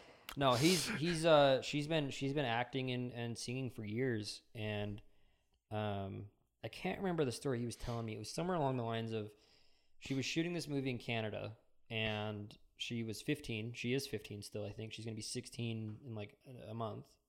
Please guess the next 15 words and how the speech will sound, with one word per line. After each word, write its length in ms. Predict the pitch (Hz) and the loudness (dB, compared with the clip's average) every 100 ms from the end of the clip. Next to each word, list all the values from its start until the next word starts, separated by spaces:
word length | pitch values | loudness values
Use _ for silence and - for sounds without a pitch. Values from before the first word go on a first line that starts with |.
| _ _ _ _ _ - _ _ - | _ _ _ _ _ -20 _ _ -6
And 280 | 117 120 113 | -2 -2 -2
she 120 | 123 | -2
was 220 | 113 - - | -4 -6 -6
shooting 280 | - 160 165 | -2 0 -2
this 160 | 160 | -2
movie, 400 | 127 117 113 120 | -2 0 0 -2
and 140 | 117 110 | -4 -6
in 80 | 107 | -6
Canada, 580 | - 156 160 120 113 | 0 2 2 2 2
the 140 | 110 113 | 0 -2
legal 600 | 117 123 120 113 110 107 | 0 0 0 -2 -4 -8
working 380 | 120 131 131 117 | -2 0 0 -4
age 180 | 104 104 | -4 -6
is 100 | 104 | -6
sixteen. 600 | - 107 - 117 - | -6 -8 -4 -4 -4